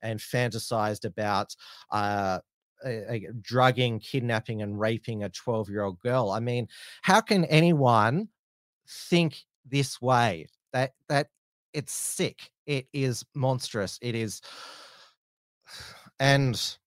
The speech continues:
you know, the, the, we still have these, uh, experts, uh, ta-, ta-, talking about, uh,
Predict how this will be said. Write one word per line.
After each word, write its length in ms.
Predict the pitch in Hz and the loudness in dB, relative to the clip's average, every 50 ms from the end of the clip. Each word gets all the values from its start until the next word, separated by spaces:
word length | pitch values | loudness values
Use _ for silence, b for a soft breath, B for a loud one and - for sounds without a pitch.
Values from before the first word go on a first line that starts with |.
| _ _ _ _ _ _ _ _ _ - | _ _ _ _ _ _ _ _ _ -4
you 40 | 127 | -2
know, 120 | 120 113 | 0 0
the, 600 | 104 - 131 123 123 127 120 131 147 135 131 131 131 | 0 2 2 0 0 -2 -4 -4 -2 -2 -2 -2 -4
the, 60 | 143 | -4
we 160 | 117 143 143 | -4 -4 -4
still 320 | 131 - - - 165 156 143 | -4 -4 -2 0 0 0 2
have 340 | 131 147 135 131 123 101 98 | 4 4 4 4 4 2 -2
these, 380 | 120 120 120 120 113 - - | -4 -2 0 -2 -2 -2 -2
uh, 180 | 123 117 113 107 - | -2 0 -2 0 -2
experts, 760 | 135 131 - - - - - 123 107 95 85 - - - - | -4 -4 -4 -6 -2 2 4 4 4 4 0 -2 -4 -2 0
uh, 220 | 113 107 98 98 - | 2 2 2 0 -2
ta-, 220 | - - 117 110 - 110 | -2 -2 -2 -2 -2 -2
ta-, 140 | - 135 127 - - | -4 -4 -4 -4 -2
talking 380 | - 135 123 120 - 127 117 | 2 2 2 2 0 -2 -6
about, 540 | 104 87 113 113 110 104 107 101 - - - | -6 -4 -2 0 2 2 2 0 -2 -4 -2
uh, 200 | 127 113 104 98 | 0 0 0 0